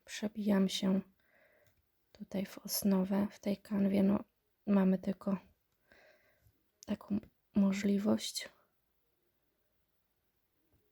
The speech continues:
Tutaj, tutaj.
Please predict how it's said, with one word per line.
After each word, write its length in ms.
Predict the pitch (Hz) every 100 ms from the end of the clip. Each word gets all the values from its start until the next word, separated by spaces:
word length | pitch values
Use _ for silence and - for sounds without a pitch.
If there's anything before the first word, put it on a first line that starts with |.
| _ _ _ _ _ _ _ _ _ _ _ _
Tutaj, 540 | - 240 - 233 226 - - _ _ _ _ _ _ _ _ _ _ _ _ _ _ _ _ _ _ _ _ _ -
tutaj. 600 | 214 - - 214 208